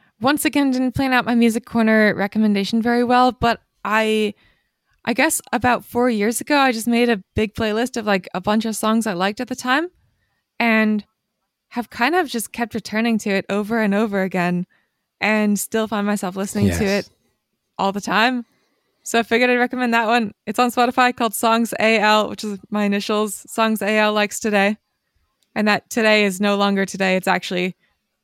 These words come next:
Speaker 1: several years ago, but, you know, didn't really update.
Speaker 2: So cool, though, to have, like, a little time capsule of a time and place.
Speaker 1: Exactly.
Speaker 2: I love
Speaker 1: That's
Speaker 2: that.
Speaker 1: actually, so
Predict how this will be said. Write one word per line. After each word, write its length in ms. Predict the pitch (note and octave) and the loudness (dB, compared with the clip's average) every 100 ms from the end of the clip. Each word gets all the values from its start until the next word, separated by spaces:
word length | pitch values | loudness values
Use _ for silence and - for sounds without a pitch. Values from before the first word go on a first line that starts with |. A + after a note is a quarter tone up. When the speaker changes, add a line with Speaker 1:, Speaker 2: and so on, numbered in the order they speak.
| - | -10
Speaker 1:
several 320 | G3+ F#3 F#3 | -6 -2 -2
years 280 | F#3 F#3 E3+ | 0 -2 -2
ago, 360 | D#3 F3 F#3 - | -2 0 -2 -4
but, 240 | F3+ E3 - _ _ _ _ _ _ _ - | -4 -4 -4 _ _ _ _ _ _ _ -10
you 120 | F#3+ | -6
know, 260 | E3 F3 F3+ _ _ - | -4 -4 -6 _ _ -8
didn't 200 | F#3 E3+ | -4 -4
really 200 | F3+ F3+ | -4 -4
update. 420 | F3+ - F#3 F3+ _ _ _ _ _ _ - - - _ - | -4 -4 -6 -6 _ _ _ _ _ _ -18 -18 -20 _ -18
Speaker 2:
So 220 | - A3 | 0 2
cool, 260 | A3+ B3 B3 | 4 2 2
though, 140 | A#3 | 2
to 80 | A2+ | 2
have, 120 | C#3+ | 2
like, 160 | C#3+ C3+ | 2 4
a 60 | D3+ | 2
little 140 | C#3+ | 0
time 300 | - D#3+ E3 | 2 2 2
capsule 500 | - A2+ - G#2+ F2 | -2 -4 -4 -8 -8
of 140 | G#2+ | -6
a 40 | G#2+ | -8
time 280 | - A#2+ A#2 | -2 -2 -2
and 100 | A2 | -2
place. 140 | B2 | -2
Speaker 1:
Exactly. 400 | A#2 C#4+ D4 C#4+ | 0 0 0 2
Speaker 2:
I 40 | |
love 80 | A3+ | 2
Speaker 1:
That's 160 | A#3+ D4 | 2 2
Speaker 2:
that. 60 | D4+ | 0
Speaker 1:
actually, 320 | - D#4 B3+ - _ _ - | 2 0 0 -4 _ _ -10
so 420 | - D#4 C#4 C4 | -2 2 4 2